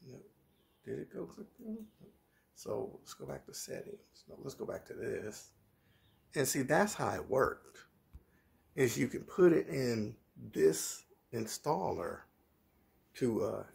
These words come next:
get to your, uh, community folder instead of trying to hunt it down, because I think the community folder is really in the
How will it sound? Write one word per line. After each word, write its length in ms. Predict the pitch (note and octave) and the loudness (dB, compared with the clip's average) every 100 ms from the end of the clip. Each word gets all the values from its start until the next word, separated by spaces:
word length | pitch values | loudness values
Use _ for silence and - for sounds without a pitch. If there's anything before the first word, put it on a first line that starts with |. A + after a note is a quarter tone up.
| F#3 | -8
get 220 | - - - | 0 0 0
to 100 | A2 | 0
your, 160 | G2 F2+ | 0 0
uh, 260 | D#2+ E2+ - - | -2 -4 -10 -20
community 380 | - A#2+ A#2+ G2 | -6 0 2 2
folder 360 | - F#2+ G2 G#2+ | -2 -4 -2 -4
instead 300 | G2+ A2 A2 | -6 -4 -2
of 180 | G#2 - | -4 -6
trying 220 | - B2 | -4 -2
to 60 | G#2+ | 0
hunt 220 | B2+ A#2 | 0 0
it 100 | G2+ | 2
down, 180 | C#3 A#2+ | 2 2
because 240 | A2 A2+ | -2 -2
I 60 | C3+ | -2
think 160 | F3 | -2
the 80 | D3+ | -4
community 380 | - C3 A2+ G#2 | 0 2 2 0
folder 380 | A2+ A2+ G#2+ D#2+ | 2 2 2 -4
is 100 | G#2+ | -4
really 380 | A#2+ A2+ G#2 - | -2 0 -2 -4
in 160 | - | -6
the 180 | G#2 - | -8 -10